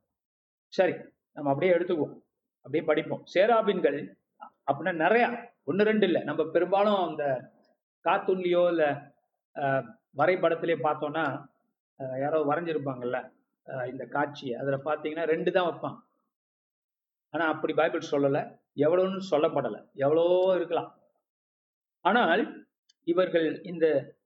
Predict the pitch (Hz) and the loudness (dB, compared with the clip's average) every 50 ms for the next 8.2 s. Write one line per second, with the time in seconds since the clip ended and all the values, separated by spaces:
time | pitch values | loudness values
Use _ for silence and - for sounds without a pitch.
0 | _ _ _ - 175 190 220 226 220 - 180 139 - - _ _ _ _ _ - | _ _ _ 2 4 4 4 2 0 -2 -6 -6 -6 -6 _ _ _ _ _ 0
1 | 151 160 196 220 226 220 220 220 220 214 190 185 180 175 165 170 175 170 160 147 | 0 2 4 4 4 4 2 2 2 2 4 4 4 2 0 0 2 2 2 2
2 | 135 117 - 143 147 - - - - 156 139 139 - - - - _ _ _ _ | 2 0 0 0 2 2 2 0 0 -4 -4 -2 -4 -8 -10 -12 _ _ _ _
3 | _ _ _ _ _ _ _ _ _ _ _ _ _ _ _ _ - 175 202 240 | _ _ _ _ _ _ _ _ _ _ _ _ _ _ _ _ -4 -2 -2 2
4 | 302 277 240 214 190 170 170 165 160 156 151 151 170 190 190 - 240 220 208 196 | 2 2 4 4 4 4 2 2 4 2 2 2 2 0 2 0 0 0 0 0
5 | 202 208 208 196 - - 196 208 226 240 214 - 190 185 190 175 - - - - | 0 -2 -2 -2 -2 0 2 4 4 4 2 0 -2 -2 -2 -2 -2 -4 -14 -20
6 | _ _ _ _ _ _ _ _ _ _ _ _ _ _ _ _ _ _ _ - | _ _ _ _ _ _ _ _ _ _ _ _ _ _ _ _ _ _ _ -4
7 | 151 170 160 - - 254 220 220 208 190 180 185 180 175 170 165 160 156 151 139 | -4 -4 -4 -4 -6 -4 0 0 2 2 2 0 0 2 2 2 2 0 -2 -2
8 | 139 143 139 | 0 0 -2